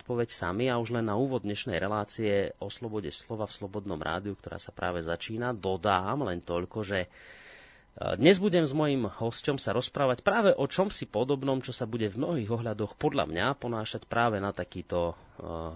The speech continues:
fiktívny obchodný reťazec, v ktorom nám vládnu, povedzme, nejakí traja, štyria dodávateľia a všetko tam kontrolujú a rozhodujú, ako čo bude vyzerať. Iba naznačím, e,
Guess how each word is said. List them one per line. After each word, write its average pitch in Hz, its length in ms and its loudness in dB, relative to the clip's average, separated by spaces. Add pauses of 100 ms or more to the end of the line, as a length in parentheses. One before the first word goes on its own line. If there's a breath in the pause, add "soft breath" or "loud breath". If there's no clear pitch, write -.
(180)
fiktívny 92 480 -4
obchodný 85 480 -4
reťazec, 92 480 -4
v - 160 -16
ktorom 92 320 -4
nám 76 240 -8
vládnu, 90 400 2
povedzme, 80 480 -8
nejakí 80 320 -10
traja, 87 320 -2
štyria 92 320 -6
dodávateľia 87 800 -2
a 82 80 -10
všetko - 320 -12
tam 80 160 -8
kontrolujú 87 560 -6
a 78 120 -6
rozhodujú, 90 520 -4
ako 98 240 -8
čo 92 160 -10
bude 82 240 -6
vyzerať. 82 520 -10 (840 loud breath)
Iba 139 240 10
naznačím, 135 720 4
e, - 20 0